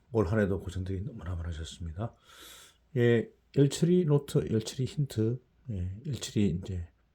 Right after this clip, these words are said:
음, 불량산인데요. 제목이 물담금질에서 상온까지 연속 냉각하지 말 것이라는 제목인데요. 실내, 예, 열두 번째 보시면 이것은 탄소강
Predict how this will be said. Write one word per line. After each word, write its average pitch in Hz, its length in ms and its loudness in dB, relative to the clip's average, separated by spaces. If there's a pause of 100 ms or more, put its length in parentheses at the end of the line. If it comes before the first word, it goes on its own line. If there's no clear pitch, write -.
(200)
음, 101 200 0
불량산인데요. 107 880 0 (560)
제목이 120 320 6
물담금질에서 131 1000 8
상온까지 107 600 0
연속 131 360 8
냉각하지 87 420 0
말 87 180 0
것이라는 90 460 -6
제목인데요. 85 540 -6 (1200)
실내, 127 540 2 (180)
예, 98 100 -2
열두 101 220 0
번째 95 360 -4
보시면 107 340 -10
이것은 104 280 -4
탄소강 151 640 4